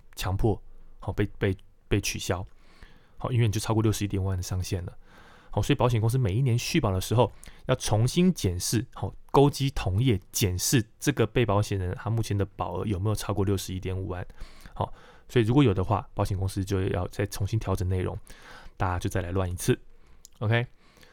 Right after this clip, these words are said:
然后呢，这个六十一点五万是借证遗赠税法的，吼，所谓的丧葬费用扣除额嘛，目前是一二三万嘛，所以除以二是六十一点五万嘛。那如果不小心它物价指数又上涨又调整了，变成一百四十万，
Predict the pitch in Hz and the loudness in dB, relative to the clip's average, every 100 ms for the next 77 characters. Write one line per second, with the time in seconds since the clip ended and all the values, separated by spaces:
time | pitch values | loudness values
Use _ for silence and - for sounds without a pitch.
0 | _ - 139 196 165 156 151 143 143 139 | _ -2 2 4 4 2 0 0 2 2
1 | 131 117 110 101 104 104 107 - 107 - | 2 -2 0 2 0 0 -2 0 0 2
2 | 107 98 - 101 120 110 120 101 87 101 | -2 -2 -6 -2 0 0 0 0 -4 -6
3 | 98 92 - 95 101 - 110 110 110 - | -4 -6 -2 -2 -2 0 0 2 2 4
4 | 117 - 98 87 - - - - 147 135 | 2 2 -4 -6 -10 -12 -18 -6 0 4
5 | 113 107 127 135 113 - 113 127 104 - | 2 2 2 4 4 2 2 4 2 -2
6 | - 113 - - 107 110 113 117 107 - | -2 0 0 -2 0 -2 0 -2 -2 -4
7 | 117 113 101 101 87 104 107 - - - | -4 0 0 0 0 0 -2 -12 -18 -20
8 | _ - - 151 139 151 - - 95 117 | _ -20 -4 0 2 2 4 2 2 0
9 | 110 123 127 113 110 107 110 110 - 104 | 0 0 0 0 -2 -2 2 2 0 -2
10 | - 107 - 95 107 - - 107 101 - | -2 -4 -2 -4 -4 -6 -2 0 0 -4
11 | 101 - 120 - 98 | -6 -2 -2 -2 -4